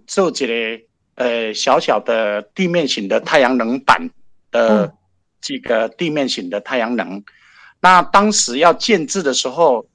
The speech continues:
Speaker 1: 曹启宏老师是我的老县长，也是我的老长官，他就特别带我们去看看那个资源整合的做法。所以我就在我的隔壁，然后去养了一些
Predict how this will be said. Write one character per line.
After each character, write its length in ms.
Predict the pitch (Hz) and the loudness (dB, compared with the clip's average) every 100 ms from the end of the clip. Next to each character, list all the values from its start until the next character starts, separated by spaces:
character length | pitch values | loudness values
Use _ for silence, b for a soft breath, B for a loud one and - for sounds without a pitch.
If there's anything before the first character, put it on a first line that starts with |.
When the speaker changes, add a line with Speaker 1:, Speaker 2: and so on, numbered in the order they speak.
| - | -10
Speaker 1:
曹 220 | - 151 | -2 0
启 180 | - 117 | -2 -6
宏 140 | 127 | -2
老 140 | 107 92 | -2 -2
师 180 | 147 | -4
是 180 | 131 160 | -4 -4
我 220 | 127 95 | -4 -4
的 480 | - 110 107 104 95 _ | -6 -8 -6 -8 -10 _
老 160 | - 98 | -10 -6
县 260 | - 127 | -4 -4
长， 220 | 104 80 - - | -4 -6 -8 -10
也 120 | 104 | -8
是 120 | - | -4
我 100 | 127 | -4
的 120 | 104 104 | -4 -2
老 120 | 120 | -2
长 220 | 90 - | -4 -8
官， 300 | - 123 127 - _ _ _ _ _ _ | -2 0 -2 -8 _ _ _ _ _ _
他 100 | - | -2
就 100 | 202 | 0
特 200 | 202 214 | 0 -2
别 100 | 139 | -2
带 220 | - 175 | -2 -2
我 80 | 117 | -2
们 100 | 101 | -6
去 140 | - 147 | -10 -10
看 180 | 160 | -8
看 140 | 143 143 | -6 -4
那 80 | 123 | -6
个 100 | 123 | -6
资 260 | - 185 | -6 -4
源 240 | 147 113 131 | -2 -2 -2
整 160 | - - | -4 -4
合 120 | - | -12
的 100 | 104 | -10
做 220 | - 139 | -2 0
法。 240 | 110 110 - _ _ _ _ _ _ | 0 -6 -10 _ _ _ _ _ _
所 180 | - 185 | -2 0
以 40 | |
我 120 | 185 208 | 0 0
就 340 | 165 156 135 | 2 2 2
在 240 | 139 175 131 | 2 2 2
我 200 | 101 - | -2 -8
的 220 | 120 117 - | -6 -6 -6
隔 200 | - 123 | -10 -10
壁， 360 | - 170 95 _ _ _ - | -8 -8 -10 _ _ _ -10
然 160 | 104 | -6
后 160 | 156 143 | -2 -4
去 300 | - 143 135 | -4 -8 -4
养 180 | 160 104 | -4 -2
了 80 | 107 | -8
一 120 | 151 | -8
些 480 | 131 - 139 131 | -8 -6 -4 -4